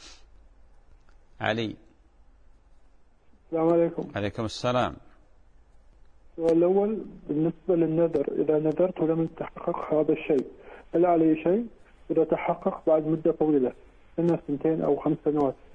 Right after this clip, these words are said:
Speaker 2: هل هو علي أوفي هذا النذر؟
Speaker 1: إن شاء الله.
Speaker 2: السؤال الثاني، بالأمس ذهبت يعني د-، آه، ولاية مسافة سفر آخذ قرآن صديقي يعني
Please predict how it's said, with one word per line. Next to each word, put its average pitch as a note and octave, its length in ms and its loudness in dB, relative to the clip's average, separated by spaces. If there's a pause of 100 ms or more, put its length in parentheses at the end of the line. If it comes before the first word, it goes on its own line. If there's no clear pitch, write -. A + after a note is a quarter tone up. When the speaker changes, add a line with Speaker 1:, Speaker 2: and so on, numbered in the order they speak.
(300)
Speaker 2:
هل E3 80 -2
هو E3+ 200 4 (200)
علي D#3 480 2 (240)
أوفي C#3 480 0 (200)
هذا C#3 300 2
النذر؟ D3 280 0
Speaker 1:
إن - 360 -10
شاء G2+ 220 -2
الله. D#2 140 -8 (1900)
Speaker 2:
السؤال E3+ 580 0
الثاني، F#3+ 600 0 (500)
بالأمس F#3+ 300 2 (200)
ذهبت F3 400 0
يعني D#3 500 2
د-، D3 100 -2
آه، C3+ 420 2
ولاية D3+ 580 4 (500)
مسافة C#3+ 520 -2
سفر F3 500 2
آخذ - 160 -4
قرآن D3+ 480 0 (120)
صديقي D3 360 0
يعني A#2+ 240 0